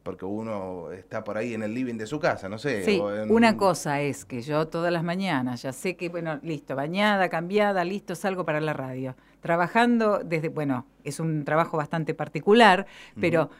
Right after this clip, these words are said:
Speaker 2: trabajando, desarrollando un, este, un área que no sea justamente esta y donde me, se me pudiere permitir, este, la, el teletrabajo, y tal vez uno se queda con pijama.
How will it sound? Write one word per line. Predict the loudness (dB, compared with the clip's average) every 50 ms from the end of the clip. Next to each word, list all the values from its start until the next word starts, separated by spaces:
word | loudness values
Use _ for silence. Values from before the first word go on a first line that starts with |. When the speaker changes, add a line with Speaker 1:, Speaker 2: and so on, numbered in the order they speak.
| _ _ -16
Speaker 2:
trabajando, | -8 -6 -4 -4 -2 0 2 2 2 2 0 0
desarrollando | -2 -2 -4 -4 -4 -4 -2 -2 -2 -2 0 0 -2 -2
un, | -2 -2 -4 -4 -4
este, | -6 -8 -6 -6 -4 -4 -4 -4
un | -6 -4 -2
área | 0 0 0 -2 -4 -6
que | -8 -8 -6 -6 -4 -4 -4 -6 -6 -8 -8 -8
no | -6 -4 -4 -4 -4
sea | -6 -4 -2 0 0 2 0 0 -2 -8
justamente | _ -14 -12 -8 -6 -4 -4 -4 -4 -4 -6
esta | -6 -4 -4
y | -4 -4
donde | -4 -4 -4 -4
me, | -2 -2 -4 -6 -6 -14 -18
se | -16 -10 -8 -4
me | -2 -2 -4 -4 -16 -20 -20 _ _ _ -8
pudiere | -4 -2 0 2 2 4 4 2 2
permitir, | 2 -2 -2 -2 -4 -4 -2 -2 0 2 2 2
este, | 0 -4 -2 -2 -2
la, | 0 0 -2 -2
el | -2 -2 -4 -2 2
teletrabajo, | 2 4 4 4 4 4 4 6 6 6 4 2 2 0 0 0 0 -6 -20 -20 -20 -20 -20 _ _ _ _ _ _ -10
y | -6 -4 -2 0 0 0 0 0 -2 -2 -2
tal | -4 -2 -2
vez | -2 -4 -2
uno | -2 -2 -2
se | -4 -4 -8
queda | -6 -6 -8
con | -6 -8 -10 -10 -8
pijama. | -10 -6 -2 -2 0 0 -2 -4 -6